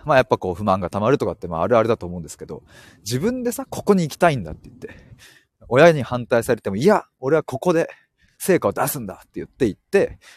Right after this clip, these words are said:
もし失敗しても、もし辛くても、なんかこう自分で決めたからっていうところが、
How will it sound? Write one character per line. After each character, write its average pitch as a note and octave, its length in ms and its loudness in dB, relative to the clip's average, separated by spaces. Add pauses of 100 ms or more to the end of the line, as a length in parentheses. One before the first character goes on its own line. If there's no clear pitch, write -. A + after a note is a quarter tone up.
(200)
も F#3 220 0
し A#3+ 120 -4
失 - 220 -8 (100)
敗 A2 180 2
し - 80 -12
て G#2+ 100 0
も、 E2 100 -10
も D3+ 140 -4
し - 160 -6
辛 D#3+ 260 -2
く - 120 -18
て F2 100 -8
も、 E2 300 -14 (180)
な G#2 140 -2
ん F#2 40 -10
か - 120 -16
こ - 80 -14
う - 20 -12
自 G2+ 160 -6
分 G#3 200 0
で G#3 100 -2
決 D#3 160 -6
め E3 80 -2
た E3+ 120 0
か G2 120 0
ら D#2 180 -14
っ - 0 - (680)
て C3+ 80 2
い B2+ 60 4 (120)
う A#2 60 0
と - 140 -4
こ B2 120 0
ろ A2+ 100 4
が、 G2 400 4